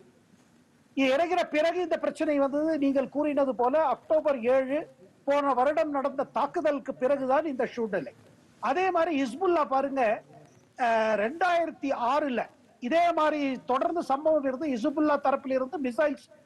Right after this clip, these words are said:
ஃபயர் ஆகப்பட்டது. அதுக்கு பிறகு இஸ்ரேல் வந்து லெபனன் மீது தாக்குதல் செய்தது. வர்ச்சுவலா பாத்தீங்கன்னா, இஸ்ரேல் முழுமையாக போய் சதன் லெபனனை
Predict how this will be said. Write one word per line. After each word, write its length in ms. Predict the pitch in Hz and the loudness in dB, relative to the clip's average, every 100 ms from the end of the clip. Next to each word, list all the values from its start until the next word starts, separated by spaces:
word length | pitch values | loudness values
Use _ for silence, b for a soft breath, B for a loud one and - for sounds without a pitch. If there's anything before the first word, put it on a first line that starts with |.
| - | -2
ஃபயர் 240 | 285 294 269 | 0 2 2
ஆகப்பட்டது. 500 | 240 240 - 190 165 - _ _ 214 | 0 -2 -6 -8 -10 -16 _ _ -4
அதுக்கு 340 | 262 330 311 | -2 0 -2
பிறகு 380 | - 277 294 311 330 | -2 0 0 0 -2
இஸ்ரேல் 520 | 247 202 302 311 311 | -2 0 2 2 0
வந்து 300 | 269 254 262 320 | -4 -6 -4 -2
லெபனன் 440 | 240 294 330 294 | 0 0 0 0
மீது 220 | 262 285 - | -4 -4 -2
தாக்குதல் 460 | 262 320 294 262 240 | -2 -2 -4 -2 -4
செய்தது. 280 | 196 151 - - _ - _ _ - _ - _ _ - | -6 -8 -18 -20 _ -20 _ _ -20 _ -20 _ _ -4
வர்ச்சுவலா 380 | 214 - 330 320 | -4 0 0 0
பாத்தீங்கன்னா, 480 | 311 294 294 285 320 330 233 | 0 -2 -2 0 2 0 -2
இஸ்ரேல் 420 | 220 208 285 320 269 | -8 -2 0 0 0
முழுமையாக 500 | 233 277 330 311 285 | -4 -2 0 0 0
போய் 280 | 294 330 - | -2 -2 0
சதன் 280 | 233 349 330 | 2 2 2
லெபனனை 400 | 294 294 277 302 | 0 2 0 0